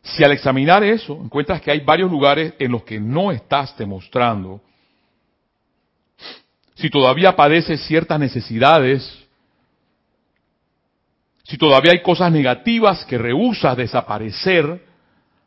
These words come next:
rehuso de esa, cosas negativas que rehuso. Oye, ¿cómo fue? A ver, a ver, a ver, a ver, a ver. Cosas negativas que rehuso desaparecer. Ajá, soy intolerante.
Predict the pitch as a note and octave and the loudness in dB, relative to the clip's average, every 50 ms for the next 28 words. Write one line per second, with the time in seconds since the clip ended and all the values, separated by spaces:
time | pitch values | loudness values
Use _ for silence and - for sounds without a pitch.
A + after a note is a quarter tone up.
0 | _ _ _ - G#2+ G#2 A2+ A#2 C3 F3 A3 A3+ G3+ - - - F#3+ F3+ D#3+ C3+ | _ _ _ -16 -12 -10 -8 -8 -6 -6 -8 -8 -10 -12 -14 -12 -10 -8 -6 -6
1 | A#2+ - - A#2 - - D#3 D3+ - G3+ F#3+ E3+ C#3 A#2+ A2+ - - E3 F#3 F#3+ | -6 -6 -8 -12 -10 -8 -8 -6 -6 -4 -4 -4 -4 -6 -8 -8 -8 -8 -8 -8
2 | D#3 - - A#2+ G#2 A2 B2+ F3 G#3+ A#3 - - A#2+ C#3 F3 E3 C#3 - C#3 D#3 | -8 -8 -10 -10 -8 -8 -8 -8 -10 -10 -10 -8 -6 -4 -4 -6 -6 -8 -10 -12
3 | F3 - - - D#4 - - - - - D#3+ G3+ A#3 - - C3+ D3+ G3 G#3 E3 | -10 -6 -4 -4 -4 -4 -6 -8 -4 -2 0 0 0 0 0 2 2 4 4 4
4 | E3 F#3 F#3 F3+ G3 F#3+ F#3 F#3+ G#3 G#3 - - _ _ _ _ _ _ _ _ | 4 4 4 4 2 2 2 2 2 0 -4 -12 _ _ _ _ _ _ _ _
5 | _ _ _ _ _ - - C#3+ D#3+ D#3+ - G#3 F#3 F3+ E3 B2+ A2+ G#2 - - | _ _ _ _ _ -4 -2 0 0 -2 -2 -6 -6 -6 -6 -6 -6 -8 -8 -8
6 | D3 D#3 E3 - - - - G#2+ - G2+ G2+ G#2+ B2+ D#3+ D3+ - F3+ C#3+ B2 A2+ | -10 -8 -8 -8 -8 -10 -12 -12 -10 -10 -8 -8 -8 -10 -10 -12 -12 -10 -10 -10
7 | - G#2+ A2+ A2 - - D#3 - - A2+ F#2+ F2+ A#2 B2+ B2 A2 - - _ _ | -8 -8 -8 -4 0 0 0 0 -2 -8 -6 -2 0 0 0 0 -4 -10 _ _
8 | _ - - - F3 F3+ F#3 F3+ F#3 F3+ E3+ - - B2+ B2 A2+ A2+ A#2+ D3 D3+ | _ -10 -4 -2 0 0 0 0 -2 -4 -4 -4 -2 -2 -2 0 2 2 2 2
9 | C3+ A2+ G2 F2+ E2+ - F#2 F2+ E2 - | 2 0 -4 -10 -14 -16 -18 -20 -20 -20